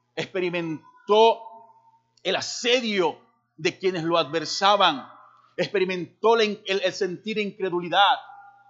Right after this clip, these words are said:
experimentó el Señor todo lo que humanamente podemos ver, experimentó el dolor que se siente al ver el sufrimiento humano ante los muchos hombres y mujeres que sanó.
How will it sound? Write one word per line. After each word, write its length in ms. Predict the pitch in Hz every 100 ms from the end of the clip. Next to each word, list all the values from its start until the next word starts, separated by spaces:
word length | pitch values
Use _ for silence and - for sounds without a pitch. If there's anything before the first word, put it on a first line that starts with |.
| _ _ _ _
experimentó 1000 | 202 - 208 202 196 180 - 240 247 240
el 120 | 220
Señor 640 | - 202 196 226 233 233 - - - - - _
todo 640 | 285 330 349 349 339 285
lo 260 | 269 247 247
que 260 | 240 208 -
humanamente 720 | 240 226 262 233 247 254 - -
podemos 440 | 220 233 226 156
ver, 320 | 220 220 175 - _ _ _ _ _ _ _ -
experimentó 840 | 156 220 214 202 190 - 240 247
el 140 | 240
dolor 300 | 220 220 233
que 80 | 226
se 120 | 202
siente 480 | - 214 240 240 240
al 120 | 208
ver 120 | 226
el 80 | 226
sufrimiento 640 | 226 220 214 208 220 220
humano 440 | 220 214 220 214 - -
ante 300 | 208 202 208
los 120 | 190
muchos 360 | 196 254 226 233
hombres 300 | 226 214 190
y 40 |
mujeres 400 | 202 170 220 -
que 100 | 202
sanó. 460 | 196 196 220 185